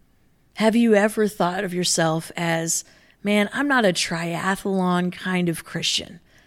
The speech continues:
I'm not a Paul kind of Christian. In fact, I don't even know that I care to be. I just want to know that I'm secure when I die, that I can go to heaven when I die, and I'm very fine to live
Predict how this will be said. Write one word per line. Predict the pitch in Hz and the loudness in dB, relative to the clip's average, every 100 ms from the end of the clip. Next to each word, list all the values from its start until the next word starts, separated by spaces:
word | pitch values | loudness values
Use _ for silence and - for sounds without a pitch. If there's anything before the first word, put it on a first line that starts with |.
| _ _ - | _ _ -4
I'm | 254 | 0
not | 285 269 - | 2 2 2
a | 185 | 0
Paul | - - - 190 190 185 180 180 | -2 -16 -2 2 4 4 2 -2
kind | - 185 175 170 | -6 -2 -2 -2
of | - 160 | -6 -10
Christian. | - 165 - - - - - - - - | -8 -4 -2 -4 -10 -18 -20 -20 -20 -12
In | - 220 | -4 0
fact, | 233 208 196 - | 2 2 2 -6
I | 254 269 | -4 0
don't | 247 | 2
even | 202 180 | 2 2
know | 180 180 190 | 4 6 6
that | 214 | 6
I | 214 | 4
care | - 247 277 | 2 0 0
to | |
be. | 185 143 - - - - - - - | -2 -4 -10 -20 -20 -20 -20 -16 -2
I | 233 | 2
just | 294 339 | 4 4
want | 254 220 | 4 4
to | 190 | 4
know | 175 175 | 4 2
that | 170 | 0
I'm | 180 202 | 0 0
secure | - 175 - - 190 208 | -2 -4 -4 0 2 2
when | 190 | 2
I | 180 175 | 2 0
die, | 170 - 165 | -2 -4 -2
that | 175 - | -2 0
I | 180 | 0
can | 208 240 | 0 0
go | 196 190 | 2 2
to | 180 | 0
heaven | 180 175 175 180 | 0 0 0 0
when | 175 | -2
I | 170 | -4
die, | 170 156 147 170 - - - - | -4 -6 -6 -8 -10 -18 -10 -2
and | 220 | 0
I'm | 262 226 | 2 2
very | 180 208 254 262 | 2 2 4 2
fine | - 156 160 170 - - - | 0 -4 -6 -10 -12 -18 -10
to | - 214 | 2 4
live | 202 208 220 190 175 | 6 8 8 8 4